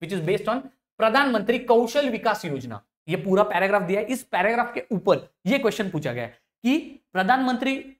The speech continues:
कौशल विकास योजना की एक सब स्कीम बताओ कौन सी है out of the following for the promotion of traditional agricultural knowledge,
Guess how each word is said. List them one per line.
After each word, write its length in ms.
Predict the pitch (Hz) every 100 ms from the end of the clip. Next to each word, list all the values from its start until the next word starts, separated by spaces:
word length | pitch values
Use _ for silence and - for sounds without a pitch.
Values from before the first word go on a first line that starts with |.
| -
कौशल 300 | 202 196 262
विकास 300 | 233 254 -
योजना 360 | 214 208 214
की 180 | 226 240 254
एक 100 | 254
सब 240 | - 226
स्कीम 260 | - 269 254
बताओ 300 | 202 226 226
कौन 180 | 202 170
सी 140 | 170
है 160 | 139 113 - _ _ _
out 200 | 156 160 170
of 120 | 165
the 80 | 262 - _ -
following 320 | 143 117 113 117 _ _ _ _
for 100 | 175 175
the 100 | 277 285 -
promotion 380 | 180 208 220 240
of 80 | -
traditional 440 | 170 185 196 226 277 _ _ _ _
agricultural 560 | 165 185 170 156 160 233 - _ - 135
knowledge, 320 | 107 110